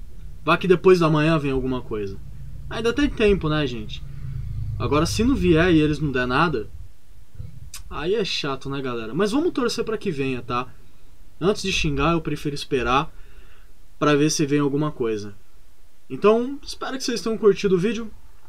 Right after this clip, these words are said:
Bem rapidão, tá, gente? Pra ninguém ficar perdendo tempo aí comigo. E amanhã tem live da meio-dia às três. Vamos torcer pra que venha alguma coisa.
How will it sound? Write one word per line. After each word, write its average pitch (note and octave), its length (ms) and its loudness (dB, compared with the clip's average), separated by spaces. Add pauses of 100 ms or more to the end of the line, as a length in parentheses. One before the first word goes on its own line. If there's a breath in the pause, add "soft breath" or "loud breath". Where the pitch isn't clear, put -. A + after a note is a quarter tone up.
Bem G3 240 4
rapidão, F#3+ 540 0
tá, D#3+ 180 0
gente? C3+ 260 -2
Pra B2+ 120 -6
ninguém C3+ 160 -2
ficar D#3 180 -4
perdendo C#3 400 0
tempo B2+ 340 -4
aí A#2 120 -4
comigo. E3+ 560 2 (760 soft breath)
E E3+ 460 6
amanhã E3 280 4
tem G3 180 4
live E3 220 4
da D3+ 120 2
meio-dia C#3 340 2
às C3+ 140 -2
três. E3+ 520 2 (600)
Vamos A3 180 -2
torcer A#3+ 320 0
pra G#3+ 120 0
que G#3+ 120 0
venha F#3 180 4
alguma F3 280 0
coisa. A2+ 420 -6